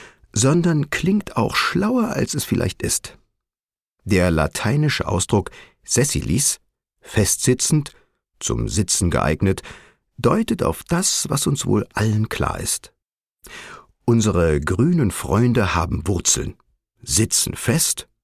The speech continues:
rühren sich nicht von der Stelle. Stell es dir einfach mal vor. Ein Mensch steht mitten auf einem großen Feld und kann nicht weglaufen.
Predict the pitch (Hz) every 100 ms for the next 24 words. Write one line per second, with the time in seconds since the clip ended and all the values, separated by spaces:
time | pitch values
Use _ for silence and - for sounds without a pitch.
0 | _ _ 80 117 127 113 90 - - 82
1 | 92 - - - - - - - - _
2 | _ _ _ _ _ - - - - -
3 | - - 277 - - - - - - 156
4 | - 269 190 - _ _ _ _ - -
5 | - _ - 95 87 90 101 202 - -
6 | - - - 110 107 - 120 202 - 226
7 | - - 78 69 71 78 131 - - -
8 | - 127 139 - - - 90 - - 98
9 | 98 - - - - - - 90